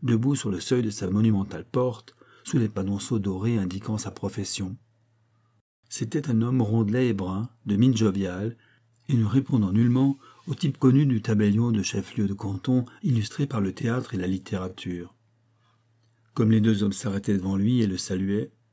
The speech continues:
Vous venez chez moi, messieurs ? Donnez-vous la peine d'entrer. » Et après avoir traversé un grand hall, il les fit pénétrer dans son étude, une grande pièce, dont les murs étaient garnis d'étagères supportant de gros livres habillés de vert,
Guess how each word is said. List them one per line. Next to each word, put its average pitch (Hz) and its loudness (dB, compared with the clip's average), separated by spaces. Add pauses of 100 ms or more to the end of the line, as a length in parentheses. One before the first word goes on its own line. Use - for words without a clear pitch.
(360)
Vous 117 2
venez 123 2
chez 110 -2
moi, 117 2
messieurs ? 151 -6 (560)
Donnez-vous 175 8
la 107 4
peine 95 -2
d'entrer. » 95 -8 (1080)
Et 120 0
après 127 0
avoir 135 -2
traversé 110 -2
un 101 2
grand 95 -2
hall, 107 -6 (320)
il 135 2
les 113 4
fit - -6
pénétrer 107 2
dans 123 0
son 101 -2
étude, 120 0 (380)
une 127 2
grande 98 -4
pièce, 117 -4 (320)
dont 143 4
les 131 8
murs 143 2
étaient 131 -4
garnis 117 2
d'étagères 107 -2
supportant 110 -4
de 95 0
gros 101 -2
livres 107 0
habillés 92 -4
de 90 -4
vert, 110 -2